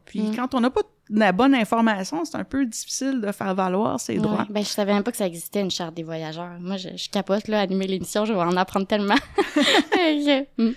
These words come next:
Speaker 1: Ben, en fait, la plupart des gens l'ignorent, et c'est un peu pour ça aussi qu'on, qu'on est là, c'est pour aussi, euh, donner l'information. Donc, dans le cas des, des bagages, ben, il faut savoir que, dans le fond, la première, euh,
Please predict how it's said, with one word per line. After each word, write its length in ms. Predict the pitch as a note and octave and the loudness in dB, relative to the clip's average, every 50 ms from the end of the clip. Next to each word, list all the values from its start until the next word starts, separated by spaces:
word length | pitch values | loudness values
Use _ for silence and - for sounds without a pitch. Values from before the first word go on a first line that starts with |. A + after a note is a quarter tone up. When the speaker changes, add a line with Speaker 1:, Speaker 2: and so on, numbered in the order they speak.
| - - - - - E4 D#4+ B3 | -4 -14 -18 -14 -6 -2 0 2
Speaker 1:
Ben, 200 | - A#3 A3+ - - - - | 4 4 4 2 0 -2 0
en 100 | - F#3 | 0 0
fait, 140 | F3+ - B3+ B3+ | 2 2 2 2
la 80 | G#3 | 2
plupart 260 | - - - F#3 F#3+ | -2 -2 -2 -2 0
des 160 | F#3 F#3 F3+ E3+ | 2 2 2 2
gens 120 | F#3 F#3+ | 2 0
l'ignorent, 440 | G3 F#3 F3+ F3 E3+ F3+ G#3 - - | 2 2 2 4 4 2 2 2 0
et 100 | - D#3+ | -2 -2
c'est 140 | - - - | -4 -2 -4
un 80 | E3 | -2
peu 140 | - - E3+ | -2 -2 -4
pour 200 | - - - - | -4 -6 -10 -6
ça 160 | - - G3+ | -2 -2 0
aussi 280 | F#3+ F3 - - - - | 0 0 -2 -6 -6 -6
qu'on, 300 | - F3+ E3 - E3 E3+ | -6 -6 -4 -4 -4 -6
qu'on 220 | - - F3 E3+ | -6 -4 -4 -2
est 140 | F3 E3 E3 | -2 -2 0
là, 180 | D#3 E3 A3 A#3+ | -2 -2 -2 -4
c'est 140 | - F#3 | -6 -8
pour 240 | - - - D#3 D3+ | -12 -8 -8 -8 -8
aussi, 400 | D#3 D#3 - - G3 G3 G3 G3+ | -8 -8 -6 -4 -4 0 2 4
euh, 120 | F3+ E3+ E3+ | 4 4 4
donner 240 | E3+ F3+ F#3 F#3+ A#3 | 4 4 4 4 4
l'information. 680 | B3 G#3 E3+ - G3+ G3 F#3 E3+ C#3+ D3+ - - - - - - - - - - - - - - - | 4 4 4 2 2 2 2 0 0 0 0 0 -2 -2 -4 -6 -20 -18 -16 -16 -16 -16 -10 -2 2
Donc, 180 | G3+ A#3+ B3 A3 | 2 4 4 4
dans 100 | G#3+ F#3+ | 2 2
le 60 | F#3+ | 2
cas 180 | - - F#4 G4 | 2 4 4 4
des, 240 | D4+ B3+ A#3 G3+ - | 4 4 4 4 2
des 140 | F3 G3 | 2 2
bagages, 540 | F#3+ F#3+ E3+ D#3+ D#3 E3+ C#4+ E3 D4+ A#3+ F#3 | 2 2 2 2 2 2 2 2 0 0 0
ben, 100 | F#3+ A3+ | -2 -2
il 120 | C4 A#3 G#3+ | -2 -2 -2
faut 200 | - - - G3 | -6 -10 -12 -8
savoir 420 | - G#3+ G#3 F3+ B3 D4+ C#4+ - | -4 -2 0 2 4 4 2 2
que, 260 | - A3 G#3+ A3+ A3+ | 2 2 4 4 4
dans 100 | G#3 - | 4 2
le 60 | - | -2
fond, 160 | - - - D4+ | -4 -2 0 0
la 140 | - - | 0 0
première, 680 | - - - - F#3 F3 F#3 G3+ A3+ B3 B3+ B3 A3+ - | -2 -4 -4 -2 0 0 0 2 2 4 4 4 4 2
euh, 160 | F#3 F3+ F3 | 2 2 0